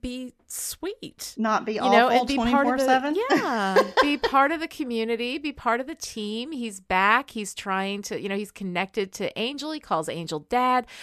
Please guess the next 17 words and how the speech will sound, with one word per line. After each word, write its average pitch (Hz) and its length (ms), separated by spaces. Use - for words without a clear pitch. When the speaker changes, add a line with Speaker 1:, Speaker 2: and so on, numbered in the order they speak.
Speaker 1:
Um, 247 460
it's 254 180
just, - 220
it's - 180
really 302 320
kinda 233 300
sweet. - 340
So 196 400
I, 214 280
I - 20
don't 339 120
know 302 120
if 254 100
it's - 160
just 185 220
that, - 180
like, 143 400